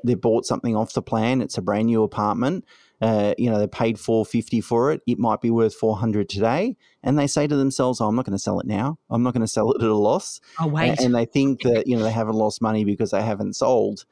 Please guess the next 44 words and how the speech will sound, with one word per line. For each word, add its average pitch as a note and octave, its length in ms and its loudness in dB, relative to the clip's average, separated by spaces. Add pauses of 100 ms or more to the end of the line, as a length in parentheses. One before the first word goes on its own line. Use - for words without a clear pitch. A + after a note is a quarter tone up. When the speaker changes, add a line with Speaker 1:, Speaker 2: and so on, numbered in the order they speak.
(140)
Speaker 2:
Yeah. D#3+ 240 -2
Speaker 1:
Uh, A2 200 0
so B2 180 0
there's G#2+ 200 0
that A2+ 180 -2
reluctance. G#2+ 680 -4
So, A2 260 2
you A2 260 0
know, A2+ 180 0 (140)
understanding, A2+ 840 0 (220)
so - 120 -2
the A#2 80 2
data A#2 260 2
will G#2+ 100 -4
tell G#2+ 180 0
us, G2+ 320 -4
you A2+ 100 -4
know, G#2+ 60 0
the G2+ 140 -2
brave A2+ 280 0
people G#2+ 440 0
that G#2 180 0
realised A2 680 -2
it - 80 -6
was A2 140 -2
a G2+ 60 -4
bad G#2+ 240 -2
asset A2 340 -2
and A2 180 -4
have G2+ 180 -4
Speaker 2:
Yeah. F3 120 0
Speaker 1:
sold B2+ 260 0
at G2 60 0
a G2 80 0
loss. G#2 460 -2 (400)
Um, A2 300 0
Speaker 2:
Mm. - 40 -6
Speaker 1:
but G2+ 180 -6
really B2 280 4
what G2+ 160 0
it - 100 -4
doesn't G2+ 400 -4
show G2+ 320 0
is G2 460 -2